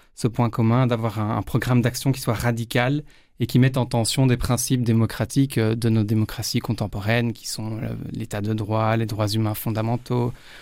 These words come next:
les droits des minorités, justement, et aussi un équilibre des pouvoirs entre, euh,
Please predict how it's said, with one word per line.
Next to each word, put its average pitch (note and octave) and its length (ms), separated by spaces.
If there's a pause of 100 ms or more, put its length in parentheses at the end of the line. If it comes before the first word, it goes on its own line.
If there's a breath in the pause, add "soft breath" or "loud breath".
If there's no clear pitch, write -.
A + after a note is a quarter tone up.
(320 loud breath)
les A#2+ 100
droits A#2 220
des B2 80
minorités, B2 680
justement, A#2+ 560 (480 soft breath)
et A#2+ 220
aussi C#3 340
un B2 140
équilibre A#2+ 460
des G#2+ 100
pouvoirs A2+ 500
entre, G#2 220
euh, A2+ 220